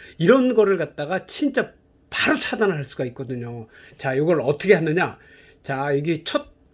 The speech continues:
화면, 바탕화면 딱 보면 한번 스마트폰을 갖다가 위로 이렇게 올립니다. 위로 이렇게 올려요. 예, 이렇게 위로 올려주면, 자,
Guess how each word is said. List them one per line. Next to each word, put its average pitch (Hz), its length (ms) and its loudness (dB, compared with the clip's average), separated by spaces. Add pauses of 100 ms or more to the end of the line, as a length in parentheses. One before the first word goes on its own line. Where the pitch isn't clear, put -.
(180)
화면, 202 520 2 (140)
바탕화면 214 560 4
딱 214 160 0
보면 160 440 4 (680)
한번 202 260 2
스마트폰을 226 580 0
갖다가 180 280 2
위로 170 300 0
이렇게 160 260 0
올립니다. 156 480 2
위로 143 400 -4 (140)
이렇게 131 220 -10
올려요. 160 460 0 (220)
예, 120 180 -10 (220)
이렇게 156 220 -4
위로 165 340 0
올려주면, 170 680 2
자, 139 340 -4